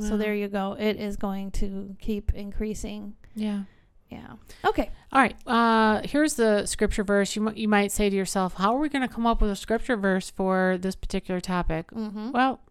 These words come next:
Speaker 2: Catherine has come up with this one, tw-, Romans twelve two. Do you have it there, or do you want me to read it?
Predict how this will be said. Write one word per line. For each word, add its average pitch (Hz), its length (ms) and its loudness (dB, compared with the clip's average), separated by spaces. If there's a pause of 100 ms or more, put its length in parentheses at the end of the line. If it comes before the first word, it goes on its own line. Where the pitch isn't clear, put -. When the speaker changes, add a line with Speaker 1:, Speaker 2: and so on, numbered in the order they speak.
(220)
Speaker 2:
Catherine 277 340 0
has 185 120 -2
come 190 160 -4
up 175 140 -4
with 175 100 -6
this 175 180 -6
one, 175 120 -2
tw-, 196 220 -2 (120)
Romans 220 440 0
twelve 185 360 -2
two. 170 300 -2
Do 185 100 -4
you 226 100 0
have 247 140 -4
it 254 100 -10
there, 269 120 -4
or - 20 -4
do 254 40 -2
you 220 60 -2
want 196 120 -6
me 190 80 -4
to 190 80 -8
read 185 140 -8
it? 196 140 -10